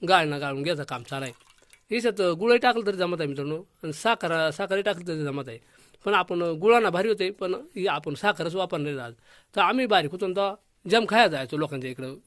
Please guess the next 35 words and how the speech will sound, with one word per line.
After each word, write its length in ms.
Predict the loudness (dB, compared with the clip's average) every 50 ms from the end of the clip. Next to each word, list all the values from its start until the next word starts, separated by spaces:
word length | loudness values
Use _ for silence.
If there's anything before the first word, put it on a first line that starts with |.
| 0 2
जनावरं 320 | 4 4 4 2 -2 -2
म्हणजे 200 | -4 -4 -4 -2
म्हैस 260 | 0 0 0 0 0
काही 180 | -2 -4 -4 -2
जनली 260 | -2 -2 -2 -2 -2
ना, 100 | -4 -6 -8 -10 _ _ _ _ _ _ _ -4
अं, 260 | -2 -2 -2 -2 -4 -2 -2
तर 60 | -2
आता 180 | -2 0 0 -2
आपण 200 | -2 -2 -4 -8
शेळीची 340 | 0 4 4 4 4 2 -2
बनवतो 280 | -4 -6 -6 -6 -6 -6
ही. 200 | -6 -6 -8 -10 -14 _ _ _ _ _ _ _ _ _ 0
तर 200 | 4 4 4 4
मोठाले 320 | 4 4 4 4 4 4 4
बकरा 220 | 2 0 0 0
झालो 200 | 0 2 2 2
ना 80 | 0 -2
मित्रांनो, 360 | -4 -6 -6 -8 -8 -8 -8 -10 _ _ _ _ _ -2
ह्या 120 | 0 0 0
दूधही 260 | 2 2 4 4 6
नाही 100 | 6 6
वाटे 220 | 4 4 0 -2
येणार, 200 | -4 -4 -4 -4
पण 160 | -4 -2 -2
आता 180 | -2 -2 -2 -2 -2
ते 80 | -2 0
बारीक 240 | 0 -2 -2 -4 -6
बकरीला 360 | -8 -10 -10 -8 -6 -6 -4
खपत 180 | -4 -4 -4
नाही 100 | -4 -4
ना 60 | -2 -2
एवढा. 200 | -2 -4 -6 -8 -10 _ _ _ _ _ _ -14
तर 40 | -4
चला 260 | 0 0 0 0 -2